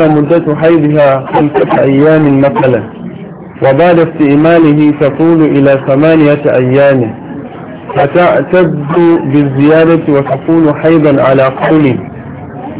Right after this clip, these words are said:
وهنا لا بد للمرأة أن تراجع الطبيب حتى تتأكد أن اللولب في مكانه الصحيح، وأن الدم نش-،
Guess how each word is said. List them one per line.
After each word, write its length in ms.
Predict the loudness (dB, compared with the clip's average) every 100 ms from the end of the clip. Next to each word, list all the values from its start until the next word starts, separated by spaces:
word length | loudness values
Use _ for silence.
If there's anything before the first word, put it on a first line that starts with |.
| -8 -2
وهنا 360 | 2 2 4 4
لا 160 | 2
بد 280 | 2 2 2
للمرأة 800 | 4 4 4 4 2 2 2 2
أن 180 | 0 0
تراجع 560 | 0 2 2 2 2 4 4 2 0 -4
الطبيب 580 | -2 0 0 2 2 2
حتى 480 | 2 0 0 -2 0
تتأكد 680 | -2 0 0 -2 0 0 2
أن 320 | 2 2 2
اللولب 540 | 2 2 4 2 2 2 0 -6 -14 -14 -12 -12 -12 -4
في 60 | 0 2
مكانه 520 | 2 2 2 4 2 0
الصحيح، 560 | 0 -2 2 0 0 -6 -8 -10 -10 -12 -12 -4
وأن 420 | 0 2 2 2
الدم 580 | 2 2 2 2 2 2 2 2 0 -8 -12 -14 -14 -14 -16 -16 -4
نش-، 520 | 0 2 0 -2